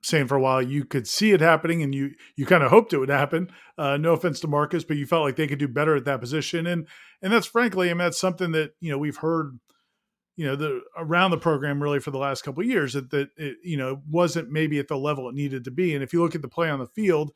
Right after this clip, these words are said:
um, you could argue both ways. On the one hand, this team statistically did a really good job in pass defense this year. They were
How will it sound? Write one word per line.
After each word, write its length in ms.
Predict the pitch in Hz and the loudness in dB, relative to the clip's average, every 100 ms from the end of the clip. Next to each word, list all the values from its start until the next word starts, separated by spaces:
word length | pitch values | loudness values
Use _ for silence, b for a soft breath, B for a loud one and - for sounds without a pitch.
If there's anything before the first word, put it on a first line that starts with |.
| b b b b | b b b b
um, 540 | 151 143 143 135 131 - _ _ _ | 0 2 2 -2 -8 -16 _ _ _
you 280 | - 180 180 | -16 -8 -2
could 140 | 180 | 2
argue 280 | 175 190 190 | 4 4 2
both 240 | 175 185 175 | 2 0 2
ways. 420 | 196 135 107 - | 0 0 -2 -10
On 80 | 156 | -4
the 80 | 156 | 0
one 240 | 143 185 | 0 0
hand, 400 | 185 156 160 190 - b b _ | -2 -4 -4 -4 -8 b b _
this 400 | 143 180 175 - - | 2 2 2 -6 -10
team 320 | - 175 175 170 | -6 -2 -2 -4
statistically 840 | - 139 - 220 - 147 147 151 | -6 -6 -2 -2 -2 -4 -2 -2
did 160 | 156 | -2
a 40 | 147 | -2
really 240 | 131 180 | 0 0
good 180 | 165 156 | 0 0
job 300 | 135 147 151 | 0 0 0
in 100 | 156 | -2
pass 300 | - 180 160 | -2 -2 -2
defense 320 | 151 131 127 | -4 -4 -6
this 220 | 127 120 | -6 -8
year. 160 | 131 120 | -6 -8
They 100 | 123 | -6
were 180 | 127 | -8